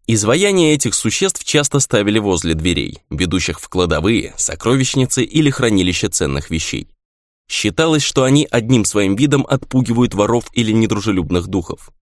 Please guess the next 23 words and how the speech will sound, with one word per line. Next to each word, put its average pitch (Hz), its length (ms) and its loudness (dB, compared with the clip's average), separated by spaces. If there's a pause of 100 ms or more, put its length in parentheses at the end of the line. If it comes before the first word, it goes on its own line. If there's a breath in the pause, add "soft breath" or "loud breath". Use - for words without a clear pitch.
(720)
В - 120 -2
этих 156 280 0
двух, - 300 -8
охранявших 90 560 -4
дорогу 85 340 0
в - 40 -8
храм, - 340 -4 (260)
были 180 260 2
вселены 123 400 2
хранители, 123 640 -2 (120)
но 120 140 0
далеко 185 340 0
не 190 100 2
самые 120 360 2
сильные. 73 540 -4 (440)
Сагюнару 107 520 2
соскочил 98 480 -2
с - 60 -2
колесницы 131 560 0
и - 180 0
рванулся 98 500 0
к - 60 -12
воротам. 82 500 -2